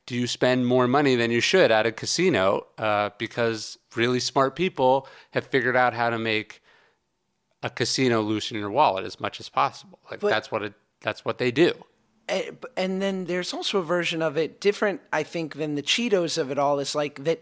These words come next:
Speaker 2: it's, it allows us to live in the future and project
Speaker 1: Sure.
Speaker 2: into what,
Speaker 1: It's an
Speaker 2: what's
Speaker 1: escape.
Speaker 2: coming.
Speaker 1: Yes.
Speaker 2: Yeah, it's
Speaker 1: Definitely.
Speaker 2: an escape.
Speaker 1: Definitely. For sure.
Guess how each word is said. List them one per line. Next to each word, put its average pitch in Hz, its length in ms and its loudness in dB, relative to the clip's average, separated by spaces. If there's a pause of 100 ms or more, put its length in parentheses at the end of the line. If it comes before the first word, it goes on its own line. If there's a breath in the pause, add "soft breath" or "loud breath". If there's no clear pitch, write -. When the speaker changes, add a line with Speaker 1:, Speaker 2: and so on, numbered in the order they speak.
(100)
Speaker 2:
it's, - 300 -6 (240)
it 165 100 -4
allows 165 360 2
us 160 140 -4
to 160 100 -10
live 143 180 -4
in 131 80 -8
the 127 60 -8
future - 500 -8 (100)
and 135 180 -10
project 151 760 -2 (220 loud breath)
Speaker 1:
Sure. 160 160 4
Speaker 2:
into 143 320 -4
what, 151 400 0
Speaker 1:
It's 135 160 -4
an 139 100 2
Speaker 2:
what's 160 220 2
Speaker 1:
escape. 110 160 2
Speaker 2:
coming. 131 220 -4
Speaker 1:
Yes. 113 280 -2
Speaker 2:
Yeah, 214 220 -4
it's 117 120 -16
Speaker 1:
Definitely. 151 420 2
Speaker 2:
an 110 60 -4
escape. - 220 -20
Speaker 1:
Definitely. 120 380 -2 (160)
For 135 140 2
sure. - 260 -6